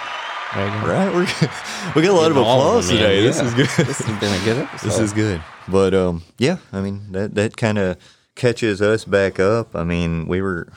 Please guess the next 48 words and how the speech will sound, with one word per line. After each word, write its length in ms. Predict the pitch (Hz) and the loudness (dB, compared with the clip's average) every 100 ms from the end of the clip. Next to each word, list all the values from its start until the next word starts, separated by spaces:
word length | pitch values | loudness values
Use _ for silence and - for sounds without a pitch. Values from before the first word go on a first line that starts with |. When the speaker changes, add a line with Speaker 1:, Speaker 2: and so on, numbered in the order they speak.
| - - | -12 -2
Speaker 2:
that 180 | 82 | -2
was 420 | 90 85 73 - - _ _ _ - | -2 -6 -8 -12 -16 _ _ _ 0
two 240 | 113 110 | 2 2
of 80 | 90 | 2
the 100 | 80 | 0
Sundays 460 | - 92 90 87 85 | 0 0 2 0 0
that 80 | |
I 60 | 82 | -2
was 140 | 78 | -2
gone 300 | 73 87 95 | -2 -2 -2
was 140 | 76 73 | -4 -6
for 100 | - | -6
that 200 | 78 - | -6 -6
trip. 360 | 85 80 73 - | -6 -6 -8 -10
So, 340 | 78 73 71 - - | -8 -8 -10 -16 -10
Speaker 1:
Yeah. 200 | 101 95 - _ - | -6 -6 -10 _ 0
Speaker 2:
dude, 200 | 110 98 | 2 4
I'm 120 | 101 | 2
just 160 | 92 - | 0 0
so 120 | 85 | 0
glad 240 | 82 85 | 2 2
to 80 | 76 | 0
be 100 | 78 | -2
back. 500 | 67 80 82 82 - - - - - _ | 0 2 2 0 -6 -20 -20 -20 -20 _
And, 360 | - 80 73 73 | -2 0 0 2
um, 540 | 78 73 71 69 78 - _ _ _ _ _ _ _ _ _ _ | 2 2 0 -4 -8 -16 _ _ _ _ _ _ _ _ _ _
you 160 | 85 76 | -8 -6
know, 200 | 69 80 - - | -6 -8 -12 -10
I'm, 200 | 76 - | -10 -8
I'm, 260 | - 71 71 - _ | -10 -10 -10 -16 _
I'm 120 | 82 78 | -8 -4
glad 220 | 78 80 | 0 0
to 40 | |
be 120 | 73 78 | -2 0
sitting 220 | - 71 | 0 0
in 80 | 76 | 0
this 80 | - | 2
Speaker 1:
Yeah. 120 | 104 | 2
Speaker 2:
room 140 | 85 | 2
again. 260 | 73 76 78 - - _ _ _ _ - 107 | 0 -2 -2 -8 -20 _ _ _ _ -4 2
Speaker 1:
We 80 | 113 | 4
miss 280 | 110 98 | 2 0
the 140 | - 90 | -2 -4
camaraderie 760 | - 101 95 95 101 98 95 95 | 0 0 2 4 2 0 0 2
that 160 | 95 | 0
we 180 | 110 98 | 0 0
get 300 | 98 101 - - | 2 2 0 -2
every 460 | 101 98 92 95 | -2 0 -2 -4